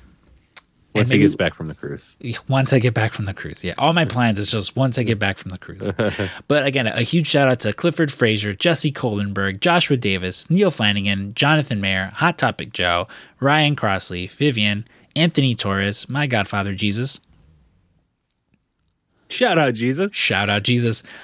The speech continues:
Speaker 1: Uh, Steve Feast, Rachel, the birthday boy himself, Jacob Taus, Lucy Salgado, Sandra Salgado, Lupe Dominguez, the Kings of Sport podcast, and of course, Dickie Bird,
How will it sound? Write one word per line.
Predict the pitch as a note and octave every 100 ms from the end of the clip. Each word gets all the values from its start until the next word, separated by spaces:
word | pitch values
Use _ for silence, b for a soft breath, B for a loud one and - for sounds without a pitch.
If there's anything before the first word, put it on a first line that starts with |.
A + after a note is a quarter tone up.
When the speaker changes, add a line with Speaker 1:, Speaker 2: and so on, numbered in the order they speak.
| -
Speaker 1:
Uh, | A2+ A2+
Steve | - F#3+ F#3
Feast, | - D3+ D3+ -
Rachel, | C3 C3+ C3+ C#3+ C3 B2+
the | G#2
birthday | A#2+ D3 D#3+
boy | C#3 B2+ B2
himself, | A#2 A#2 - A2+ G#2+ G#2+ - -
Jacob | - F#3 F3+ D#3
Taus, | - B2 A#2+ A#2 -
Lucy | D#3+ -
Salgado, | D3 B2+ A2+ A2 A2 A2
Sandra | - D#3+ E3+ C#3+
Salgado, | A#2+ A2 G#2+ G#2+ G#2
Lupe | A2+ G3+ F#3
Dominguez, | C3 A#2+ A2+ A2+ A2+ -
the | A2+
Kings | - G#3+ G3
of | F3+
Sport | - - D3 C#3+ -
podcast, | D3 C3+ - C3 B2+ A2+
and | B2
of | B2 -
course, | B2+ C3 A#2+
Dickie | A2+ G#2 C#3+ B2+
Bird, | G#2+ G2+ F2+